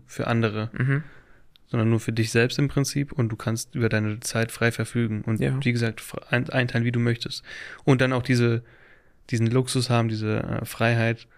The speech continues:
Speaker 1: zu sagen, „Okay, ich kann es mir erlauben“, oder zu sagen, ähm, „Ich handle meine Zeit jetzt so, dass ich das jetzt mache“,
Speaker 2: Ja.
Speaker 1: weil jetzt nichts anderes wichtiger ist.
Speaker 2: Ja.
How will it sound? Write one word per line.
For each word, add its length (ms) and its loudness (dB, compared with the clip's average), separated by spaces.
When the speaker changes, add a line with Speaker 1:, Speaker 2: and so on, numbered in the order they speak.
Speaker 1:
zu 120 -4
sagen, 380 2
„Okay, 460 -2
ich 240 -2
kann 440 0
es 120 -10
mir 140 4
erlauben“, 640 0
oder 340 -2
zu 140 -6
sagen, 360 0
ähm, 400 0
„Ich 260 -6
handle 200 2
meine 240 2
Zeit 260 0
jetzt 160 -2
so, 160 2
dass 160 0
ich 320 -6
das 180 -4
jetzt 260 4
mache“, 380 -2
Speaker 2:
Ja. 180 -4
Speaker 1:
weil 200 2
jetzt 200 0
nichts 180 0
anderes 280 0
wichtiger 360 0
ist. 240 -6
Speaker 2:
Ja. 220 -2